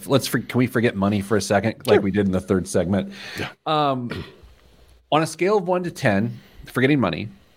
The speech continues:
Speaker 1: doing this, like, i-, i-, ten being, "Oh my gosh, I would absolutely love to go," and, and one being, "No, I don't wanna go, I have no interest," shush, and then you, like, touch my lips to shush them,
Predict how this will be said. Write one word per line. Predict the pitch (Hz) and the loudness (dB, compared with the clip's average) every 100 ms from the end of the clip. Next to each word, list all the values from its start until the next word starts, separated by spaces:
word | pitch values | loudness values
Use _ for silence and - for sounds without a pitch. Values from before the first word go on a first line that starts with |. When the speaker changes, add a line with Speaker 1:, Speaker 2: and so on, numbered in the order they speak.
| _ _ _ _ _ - - 92 127 98 | _ _ _ _ _ -18 -6 -4 -4 -2
Speaker 1:
doing | 151 175 113 78 | 0 2 0 -6
this, | - - - | -10 -8 2
like, | 107 85 | 4 4
i-, | 92 107 113 113 | 2 0 2 0
i-, | |
ten | - 165 180 147 | -2 -2 -2 0
being, | 131 120 - | 0 -2 -2
"Oh | 135 | 0
my | 135 113 | 0 -2
gosh, | 98 110 104 - - - | 0 2 2 -2 -12 0
I | 113 | 2
would | 107 110 104 _ - | 4 0 -2 _ 0
absolutely | 139 - 123 113 104 104 | 0 0 0 2 2 2
love | 98 98 | 0 0
to | |
go," | 95 92 92 | 0 0 0
and, | 127 123 | 0 0
and | 135 120 | -2 0
one | 131 131 | 2 2
being, | 113 113 107 - | 2 0 -2 -6
"No, | 131 175 135 | -4 0 2
I | 120 127 | 2 0
don't | 131 | 0
wanna | 131 110 | 0 0
go, | 104 123 | 0 0
I | |
have | 127 | 2
no | 113 117 | 0 0
interest," | 117 156 - 101 | -2 -4 -6 -8
shush, | 98 - - - 120 - - - - - | -4 -4 -2 0 0 0 -10 -16 -20 -10
and | 110 | 0
then | 113 | 2
you, | |
like, | 101 - | 2 0
touch | 131 - | -2 -2
my | 104 104 | -2 2
lips | 120 - - | 0 0 -12
to | 85 | -2
shush | - 127 - | 4 4 2
them, | - | -10